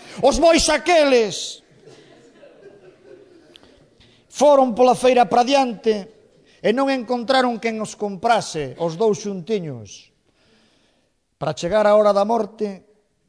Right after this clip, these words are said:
como foran transitando pola vida, un a par do outro, entón comprounos un tratante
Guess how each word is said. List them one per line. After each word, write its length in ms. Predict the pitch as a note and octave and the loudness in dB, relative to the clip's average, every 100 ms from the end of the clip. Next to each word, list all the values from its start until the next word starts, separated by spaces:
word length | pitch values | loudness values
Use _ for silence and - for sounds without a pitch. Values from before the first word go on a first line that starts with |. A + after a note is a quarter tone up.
| _ | _
como 160 | E3 E3+ | -8 -8
foran 320 | E3 G#3+ F3 | -4 -6 -4
transitando 640 | F#3 E3+ E3 F#3 E3+ D3+ D3+ | -8 -8 -10 -10 -8 -10 -8
pola 240 | D3+ C#3+ | -8 -6
vida, 400 | D#3+ B2 G#2 F#2+ | -8 -10 -12 -8
un 240 | F#3 A#3 | -8 -6
a 80 | G3 | -10
par 240 | F3 F#3 E3 | -6 -8 -6
do 80 | |
outro, 560 | E3 C#3 A#2 A2+ G#2 F#2 _ _ _ _ _ - | -6 -8 -10 -18 -20 -20 _ _ _ _ _ -20
entón 640 | B2+ F3 F#3+ G3+ F#3 _ - | -10 -6 -4 -6 -14 _ -16
comprounos 880 | C#3 C3 F3 D#3 C#3 A#2+ G#2 - _ _ _ _ _ _ _ _ _ _ | -14 -6 -4 -4 -6 -12 -16 -20 _ _ _ _ _ _ _ _ _ _
un 160 | D#3+ D#3+ | -14 -10
tratante 720 | E3+ F3+ G#3+ G#3+ G#3+ G#3+ | -8 -6 -6 -8 -12 -14